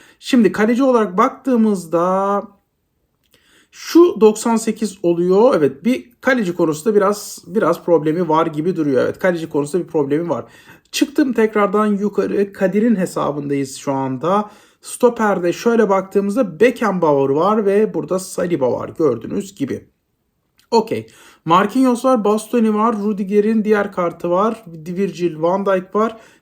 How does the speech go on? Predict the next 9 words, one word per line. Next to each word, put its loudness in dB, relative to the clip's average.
Beckenbauer 2
şimdilik -2
şöyle 0
alıp 0
Virgil -2
van 0
Dijk'ı -4
da -4
gelip -2